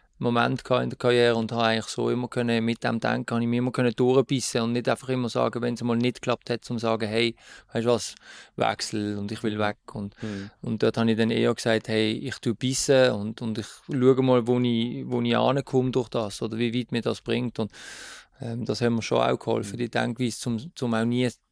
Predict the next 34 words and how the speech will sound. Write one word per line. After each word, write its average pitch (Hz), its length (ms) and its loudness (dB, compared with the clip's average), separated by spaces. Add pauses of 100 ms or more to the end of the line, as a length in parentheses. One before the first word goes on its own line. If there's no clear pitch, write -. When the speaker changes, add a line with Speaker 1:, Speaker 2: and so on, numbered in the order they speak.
(120)
Speaker 1:
abzuheben. 113 680 -2
Es 98 160 -4
Speaker 2:
Mhm. 107 60 -6
Speaker 1:
hat 113 80 -8
einmal 113 160 0
eine 107 80 0
Phase 110 400 2
gegeben, 147 280 -2
wo 131 60 -2
ich, 120 540 -6
klar, 123 260 -8
bei 123 100 -8
Nürnberg 123 580 -2
dort, 123 300 -2
wo 117 160 -2
ich 113 80 -2
dann 110 160 -2
auch 110 100 2
in 113 100 0
die 113 60 -4
Nazi 113 340 -2
reingekommen 123 380 -2
bin, 117 140 -2
wo 110 60 -2
ich 110 100 -4
dann 110 140 -4
gedacht 110 380 -4
habe, 110 80 -4
uh, 127 160 -2
jetzt 117 200 -2
geht 120 240 -2
alles 117 240 0
relativ 117 360 -2
flott. - 440 0